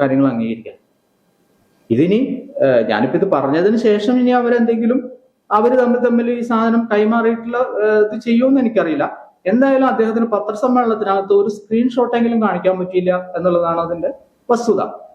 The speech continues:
പിന്നെ ഞങ്ങള്, ഏഹ്, സംസാരിക്കുന്നതിന്റെ വീഡിയോ അദ്ദേഹത്തിന്റെ അടുത്തുണ്ട് എന്നാണ്. അത് തീർച്ചയായിട്ടും ഉണ്ടാവും. നമ്മളെന്താ വെച്ചാല്, നമ്മൾ ആളുകളായിട്ട് സംസാരിക്കുന്നുണ്ട്. സ്ഥാനാർത്ഥി എന്നുള്ള നിലയ്ക്ക് ഞാനുണ്ട്,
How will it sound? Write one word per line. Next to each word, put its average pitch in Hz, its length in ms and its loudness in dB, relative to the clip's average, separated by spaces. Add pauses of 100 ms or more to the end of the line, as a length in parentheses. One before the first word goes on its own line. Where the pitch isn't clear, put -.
(300)
പിന്നെ 190 180 2
ഞങ്ങള്, 202 420 2 (460)
ഏഹ്, 202 360 2
സംസാരിക്കുന്നതിന്റെ 214 960 0
വീഡിയോ 214 360 2
അദ്ദേഹത്തിന്റെ 214 440 -2
അടുത്തുണ്ട് 202 320 -2
എന്നാണ്. 143 300 -2
അത് - 100 -16
തീർച്ചയായിട്ടും 226 480 -2
ഉണ്ടാവും. 220 340 0
നമ്മളെന്താ 160 360 -2
വെച്ചാല്, 196 280 2 (400)
നമ്മൾ 123 260 0
ആളുകളായിട്ട് 214 520 2
സംസാരിക്കുന്നുണ്ട്. 214 800 0 (360)
സ്ഥാനാർത്ഥി 196 500 -2
എന്നുള്ള 208 240 0
നിലയ്ക്ക് 202 260 -4
ഞാനുണ്ട്, 208 480 0